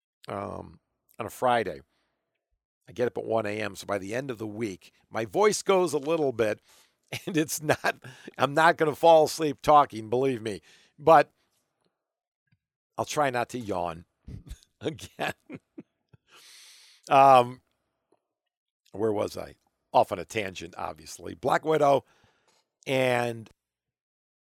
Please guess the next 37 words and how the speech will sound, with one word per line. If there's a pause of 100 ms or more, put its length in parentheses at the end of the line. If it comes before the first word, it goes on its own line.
(800)
Eternals
are
part
of
the
new
phase. (1200)
And
the
other
one
I
was
thinking
was
the, (100)
oh,
the
Spider-Man (880)
one. (200)
Yeah,
that's
the
other
one (600)
that
I
was
thinking
of.
I, (160)
I
can't
even
remember
it
now.